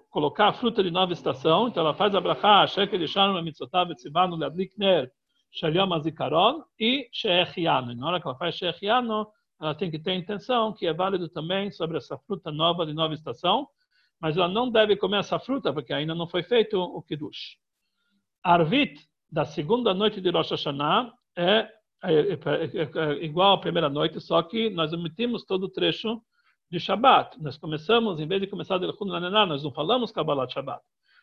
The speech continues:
Nós começamos o trecho Shir HaMa'alot. Shir HaMa'alot, Hine Baruch Et Hashem, e assim a gente começa o Arvit, e, eh, com todos os Kadishim, et cetera, com,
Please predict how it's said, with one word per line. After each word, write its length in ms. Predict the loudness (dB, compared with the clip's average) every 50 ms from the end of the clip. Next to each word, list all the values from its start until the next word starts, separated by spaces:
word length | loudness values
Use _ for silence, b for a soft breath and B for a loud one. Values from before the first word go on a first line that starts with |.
| b b
Nós 120 | -20 -14
começamos 500 | -8 -6 -6 -4 0 0 0 2 2 0
o 60 | -2 -2
trecho 360 | 2 2 2 2 2 0 -4
Shir 380 | -4 -4 -2 -2 -2 0 0 0
HaMa'alot. 600 | 0 2 2 4 4 4 4 2 0 -2 -4 -8 _ _ _ _ _ _ _ _ _ _ _
Shir 240 | -6 -2 0 2 2
HaMa'alot, 680 | 2 2 0 0 4 6 6 8 6 6 2 -2 -10 -10
Hine 200 | -8 -6 -4 -4
Baruch 260 | -2 -2 -2 0 0
Et 140 | 0 0 0 -4
Hashem, 400 | -8 -4 0 2 2 2 2 0
e 40 |
assim 180 | -4 -6 -6 -6
a 20 | -6
gente 120 | -6 -8 -8
começa 440 | -8 -6 -4 -2 -4 -4 -2 -4
o 60 | -4 -2
Arvit, 420 | -2 -2 -2 -2 -2 -2 -4 _ _ _ _ _ _ _ _ _ _ _ _ -8
e, 60 | -4 -2 0
eh, 920 | 2 2 2 2 2 4 4 6 6 6 6 4 2 -2 -6 -6 -6 -6 -6
com 100 | -10 -10
todos 260 | -6 -4 -4 -4 -4 -6
os 60 | -8
Kadishim, 520 | -8 -8 -8 -8 -6 -4 -2 -2 -2 -2
et 100 | -6 -6
cetera, 340 | -2 0 0 0 0 -4 -8
com, 300 | -8 -8 -10 -10 -10 -12